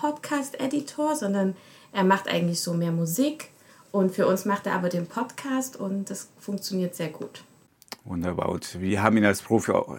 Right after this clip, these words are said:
Speaker 2: erstmal gefragt mit der Technik. Und das ist ja so ein ewiges Thema mit den Aufnahmen. Aber falls es irgendwelche Technikfreaks da draußen gibt, dann zeige ich es auch einmal. Wir haben einerseits einen Mobilrekorder.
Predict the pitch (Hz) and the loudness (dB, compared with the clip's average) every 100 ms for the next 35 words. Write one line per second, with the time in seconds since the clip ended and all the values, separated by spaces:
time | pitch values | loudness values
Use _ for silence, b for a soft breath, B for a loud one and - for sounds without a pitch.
0 | - 104 101 101 92 - 95 - 98 87 | 0 0 2 0 0 0 0 0 -2 0
1 | - 92 - - - - - B B B | 0 -4 -4 -8 -10 -12 -20 B B B
2 | B - - - 92 82 95 - 104 98 | B -6 -6 0 0 0 -2 0 2 2
3 | 95 92 - - 101 95 92 87 - - | 2 2 0 0 2 2 0 -2 -4 -2
4 | 101 117 - 90 87 101 120 B B B | -2 -2 -2 -2 -2 -4 -8 B B B
5 | B B B - 98 90 - 101 104 98 | B B B -6 -4 0 2 2 2 0
6 | - 139 127 120 113 - 117 - 107 - | 8 10 10 8 10 8 8 2 -4 0
7 | 110 - - 98 85 95 - 85 87 - | 0 0 0 2 2 2 -2 -2 -2 -2
8 | - 92 - 101 98 - - 120 123 131 | -2 -2 2 4 4 4 2 4 2 2
9 | 131 B B B B 92 92 104 104 98 | 0 B B B B 2 6 6 6 6
10 | 98 - 92 95 95 98 104 113 135 143 | 2 4 2 4 2 2 4 2 4 0
11 | - 127 131 135 | 2 2 4 2